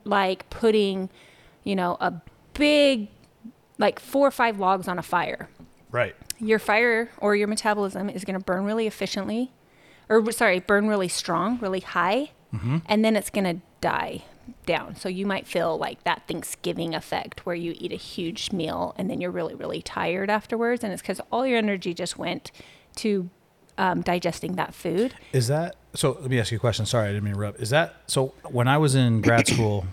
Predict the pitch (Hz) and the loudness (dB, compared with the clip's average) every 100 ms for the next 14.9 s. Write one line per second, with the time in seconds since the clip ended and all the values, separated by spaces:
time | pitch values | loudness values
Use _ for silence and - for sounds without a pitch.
0 | - 113 107 101 - - _ 123 120 113 | -6 -6 -4 -4 -6 -10 _ -4 -2 -2
1 | 107 117 110 - 107 113 110 104 92 117 | -2 -2 -4 -4 -4 -2 -4 -6 -6 -6
2 | 101 104 101 - 107 95 104 95 95 90 | -4 -4 -6 -6 -6 -6 -8 -10 -10 -12
3 | - - - - - - - 120 123 120 | -16 -20 -20 -20 -20 -18 -4 0 2 0
4 | 113 101 123 110 - 107 104 98 98 - | -2 -4 -4 -4 -6 -8 -8 -8 -8 -10
5 | 98 101 98 98 101 101 - 117 - 117 | -10 -10 -12 -12 -10 -8 -4 -4 0 -2
6 | - 107 107 101 104 104 98 107 101 98 | 0 -4 -2 -2 -2 -4 -4 -6 -6 -6
7 | 104 101 - 101 - 104 98 101 101 110 | -6 -6 -6 -6 -4 -6 -6 -6 -6 -4
8 | 110 - - - 117 - _ _ - 131 | -4 -6 -14 -8 -8 -8 _ _ -2 -2
9 | 117 139 139 104 - 98 - 95 92 101 | -2 -2 -4 -6 -8 -8 -6 -8 -8 -10
10 | 110 - - - - - - _ - 120 | -10 -14 -20 -20 -20 -20 -20 _ -4 -2
11 | 110 110 101 170 131 147 156 147 139 135 | -2 -4 0 0 2 0 2 2 4 2
12 | 131 - - 127 156 185 165 165 156 156 | -2 -8 -10 0 2 2 2 2 2 2
13 | 147 135 139 135 135 135 127 120 - 113 | 2 0 0 2 4 2 2 0 -2 -2
14 | 117 113 104 98 156 - 180 190 190 | -2 -2 -6 -2 -2 2 2 4 0